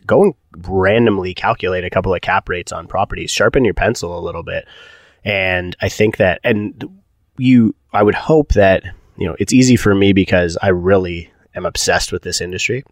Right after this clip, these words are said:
I think about it all the time, and, and it, so it's obviously a lot simpler for me. So the question that you might need to ask yourself is, you know, if it's a grind for you to go through the reps of putting that education to work, making it practical and real,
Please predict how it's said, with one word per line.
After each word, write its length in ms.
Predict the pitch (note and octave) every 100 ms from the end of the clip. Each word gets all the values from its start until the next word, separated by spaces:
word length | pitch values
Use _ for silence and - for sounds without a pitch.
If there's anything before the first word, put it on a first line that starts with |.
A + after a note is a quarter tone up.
| -
I 40 |
think 200 | G#2 G2
about 160 | F2+ F2
it 80 | F2
all 120 | E2+
the 80 | E2+
time, 360 | F2+ F2+ F#2
and, 200 | F2 E2+ -
and 260 | F2+ E2+ - - - - - _ -
it, 160 | - - - -
so 160 | - G#2
it's 340 | F2+ - - -
obviously 380 | G#2 G#2 G2 F#2+
a 80 | F#2
lot 160 | F2+
simpler 300 | - G2 G2
for 100 | F2+
me. 240 | F2 E2+ F2
So 160 | A2+
the 220 | G2+ F#2+ G#2
question 360 | - C3+ B2
that 40 | G#2
you 80 | G2
might 140 | F#2
need 80 | F#2+
to 80 | E2+
ask 260 | G2 -
yourself 380 | F#2 - F2 -
is, 340 | E2+ E2+ - -
you 120 | F2+
know, 80 | F2
if 120 | -
it's 140 | G#2+
a 80 | G2+
grind 460 | E2+ F2+ E2+ F#2+ G2+
for 100 | G2+
you 160 | G2+
to 220 | G2 F2 - _ - - _ _
go 160 | G#2+ G2+
through 220 | A2+ G#2
the 100 | G2
reps 500 | E2+ F2+ G2+ - - _ _ -
of 500 | F2+ E2+ E2+ - _ _ _ _ _ - _ _ -
putting 240 | G#2 G2+
that 120 | F#2+
education 420 | F#2+ F#2+ G2 F#2
to 60 | F#2+
work, 300 | F2 G#2+ - - _ -
making 360 | F#2+ F#2 F#2+
it 80 | F#2 -
practical 640 | - F2+ - G#2 G#2+ B2+ - -
and 180 | G#2 F#2+
real, 320 | F2+ G2+ C#3